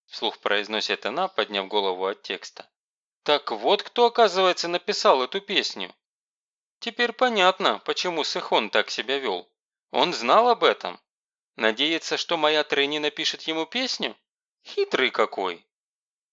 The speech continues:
Время действия: вторник, еще позже.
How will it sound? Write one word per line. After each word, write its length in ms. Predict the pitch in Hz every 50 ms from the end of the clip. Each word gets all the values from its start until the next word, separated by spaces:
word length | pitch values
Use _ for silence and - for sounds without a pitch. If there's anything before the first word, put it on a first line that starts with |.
| _ _ _ _ _ _ _ _ _ _ _ _ _ _ _ _ _ _ _ _ _ _ _ _ _ _ _ _ _ _ _ _ _ _ _ _ _ _ _ _ _ _ _ _ _ _ _ _ _ _ _ _ _ _ _ _ _ _ _ _ _ _ _ _ _
Время 340 | - 113 98 120 165 190 202
действия: 640 | 160 123 117 107 - - - 107 101 98 98 - _ _ _ _ _
вторник, 640 | _ - - - 117 104 92 95 95 87 87 - _ _ _ _ _ -
еще 360 | 101 98 90 - - 143 143
позже. 560 | - - 104 98 90 87 - - - -